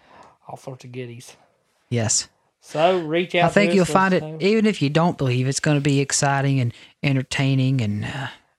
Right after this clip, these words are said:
Speaker 1: Yeah, it's interesting no matter what.
Speaker 2: you might become a believer. Or you
Speaker 1: Uh.
Speaker 2: might think, "Oh, them boys are fools. Foolish, crazy people."
Speaker 1: <laughs>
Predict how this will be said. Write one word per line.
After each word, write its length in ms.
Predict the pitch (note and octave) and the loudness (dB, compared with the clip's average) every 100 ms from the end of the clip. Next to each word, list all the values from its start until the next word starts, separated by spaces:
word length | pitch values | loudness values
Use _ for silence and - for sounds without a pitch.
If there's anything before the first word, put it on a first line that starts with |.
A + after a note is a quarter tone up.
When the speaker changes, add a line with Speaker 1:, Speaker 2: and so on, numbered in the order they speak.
| - | -2
Speaker 1:
Yeah, 240 | F3 D3+ | 2 4
it's 120 | D3 | 2
interesting 460 | D#3 F#3 F3 D#3 D3 | -2 0 2 2 -2
no 80 | C#3 | -2
matter 220 | C3+ A#2 | -2 -4
what. 360 | G#2+ A2+ G#2+ A#2+ | -6 -8 -6 0
Speaker 2:
you 80 | D3 | 2
might 220 | D#3+ - | 2 0
become 400 | C3+ - D3 D3 | -4 0 0 2
a 60 | |
believer. 680 | A#2+ B2+ C3 B2 A2 - C3 - _ _ _ _ _ _ _ _ _ _ _ C#3 | 0 0 0 0 -4 -8 -12 -14 _ _ _ _ _ _ _ _ _ _ _ -2
Or 180 | D3 C#3 | 2 2
you 80 | |
Speaker 1:
Uh. 40 | B2+ | 2
Speaker 2:
might 200 | B2 A2 | 0 0
think, 300 | B2+ A#2 A#2 | -2 -2 -2
"Oh, 100 | A2 | -2
them 180 | A#2+ A2+ | -2 -2
boys 320 | A2 A#2+ A#2+ | -4 -6 -8
are 20 | |
fools. 720 | - D3 B2+ B2 C3 D#3 - - _ _ _ _ _ _ _ _ _ | -8 -6 -6 -8 -12 -14 -14 -20 _ _ _ _ _ _ _ _ _
Foolish, 360 | B2 B2 G#2 - | -4 -4 -4 -8
crazy 420 | - A2 A2+ A2+ | -8 -6 -6 -8
people." 480 | - A#2 B2 C#3+ | -8 -8 -6 -8
Speaker 1:
<laughs> 60 | C#3+ | -10